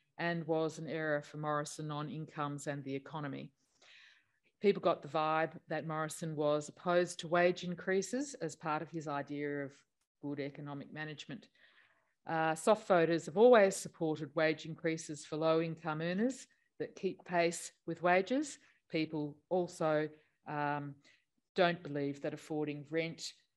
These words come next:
food and electricity is inflationary. Generally, people care,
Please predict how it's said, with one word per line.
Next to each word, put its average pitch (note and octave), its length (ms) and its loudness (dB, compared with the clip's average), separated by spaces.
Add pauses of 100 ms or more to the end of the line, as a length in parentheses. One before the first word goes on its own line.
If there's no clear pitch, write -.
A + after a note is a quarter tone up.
(100)
food D3+ 480 0
and D#3 120 -8
electricity D3 680 -8
is C#3+ 200 -8
inflationary. C#3+ 680 -8 (2000)
Generally, C4 720 10 (240)
people G3+ 280 4
care, E3+ 540 4